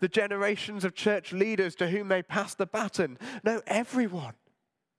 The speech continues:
Everyone who wants to live a godly life in Christ Jesus will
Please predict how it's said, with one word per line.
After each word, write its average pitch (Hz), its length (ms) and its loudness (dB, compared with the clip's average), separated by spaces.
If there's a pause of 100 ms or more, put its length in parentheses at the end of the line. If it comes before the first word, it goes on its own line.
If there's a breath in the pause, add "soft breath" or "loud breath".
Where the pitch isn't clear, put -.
(540 loud breath)
Everyone 220 800 2
who 185 160 -2
wants 196 320 -2
to 190 100 0
live 196 280 2
a 185 80 -4
godly 180 420 0
life 185 340 0
in 160 140 -6
Christ 170 400 -2
Jesus 156 520 0 (220 loud breath)
will 185 540 2